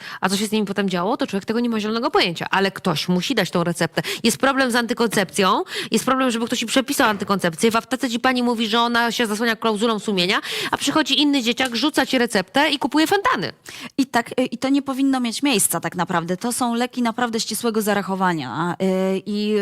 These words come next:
Speaker 2: tak jak rozmawiamy tutaj, y, to wiecie, y, problem jest ogromny, ale myślę sobie tak, leki to jest jedno, ale generalnie w ogóle, y, jeżeli mówimy nawet o młodzieży, to warto jakby, y, w ogóle przyglądać się i interesować się tymi ludźmi,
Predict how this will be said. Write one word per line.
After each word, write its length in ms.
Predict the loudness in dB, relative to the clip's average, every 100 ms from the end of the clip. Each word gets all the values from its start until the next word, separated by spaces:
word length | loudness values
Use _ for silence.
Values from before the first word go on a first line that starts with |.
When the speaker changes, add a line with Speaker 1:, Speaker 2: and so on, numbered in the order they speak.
| 0
Speaker 2:
tak 200 | -2 0
jak 160 | -4 -4 -6
rozmawiamy 560 | -2 2 2 2 2 0
tutaj, 460 | -6 -4 -2 -2 -2 -2 -4
y, 20 | -4
to 80 |
wiecie, 300 | -4 -2 -2 -2 -8 -8 -2
y, 100 | -2
problem 360 | 2 2 2
jest 180 | 2 0
ogromny, 540 | -2 0 0 0 -2 -2
ale 180 | 2 2
myślę 260 | 2 -2 -2
sobie 280 | -2 -2 0
tak, 280 | 0 -2 -8 -6 2
leki 300 | 2 2 -2
to 100 | -2
jest 240 | 0 0
jedno, 340 | -2 0 -4 -2
ale 200 | 0 0
generalnie 760 | 0 0 2 0 0 -2 -2
w 260 | -4 -6 -2
ogóle, 540 | -2 -2 -2 0 0 0
y, 100 | -2 -2
jeżeli 280 | -2 0
mówimy 260 | -2 -2 -2
nawet 220 | -4 -4
o 40 | -2
młodzieży, 600 | -2 0 0 0 -2 -6 -8 -6
to 120 | -4
warto 460 | 0 2 2 0 -4
jakby, 640 | -4 -4 -2 -2 -2 -8 -14
y, 220 | -12 -6 -2
w 40 |
ogóle 200 | 0 -2
przyglądać 520 | -2 -2 0 0 -2
się 120 | -4
i 240 | -4 -2 0
interesować 680 | 0 2 0 0 0 0 -2
się 180 | -4 -4
tymi 280 | -2 -2 0
ludźmi, 440 | 0 0 -2 -4